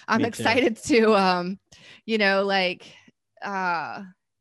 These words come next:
Speaker 1: you know, our Hispanic community, obviously, as you know, was,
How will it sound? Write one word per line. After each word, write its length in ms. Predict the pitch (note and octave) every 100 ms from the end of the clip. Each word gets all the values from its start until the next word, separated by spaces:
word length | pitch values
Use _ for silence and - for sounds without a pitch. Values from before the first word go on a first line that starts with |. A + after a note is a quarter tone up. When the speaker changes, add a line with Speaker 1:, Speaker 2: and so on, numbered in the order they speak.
| _ _
Speaker 1:
you 60 | A3
know, 140 | A#3
our 260 | G#3 D#3+ A3+
Hispanic 380 | A#3 A3+ G#3+ G3+
community, 520 | G3 G3 G3+ G3+ G3+
obviously, 420 | F#3+ F#3 - G3
as 100 | F#3
you 80 | F3+
know, 160 | F3+ F#3+
was, 240 | F#3